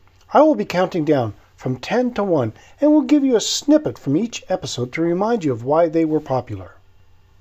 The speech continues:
If you go to keystone H P D dot com slash ten most popular episodes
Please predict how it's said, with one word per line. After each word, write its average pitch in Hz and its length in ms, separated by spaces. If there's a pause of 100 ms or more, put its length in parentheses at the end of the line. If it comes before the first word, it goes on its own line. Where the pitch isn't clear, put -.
(160)
If 135 160
you 240 120
go 214 200
to 165 360
keystone 165 600
H 160 220
P 160 160
D 147 160
dot 135 300
com 170 380 (280)
slash 160 920 (440)
ten 185 280
most 165 280
popular 160 520
episodes 135 600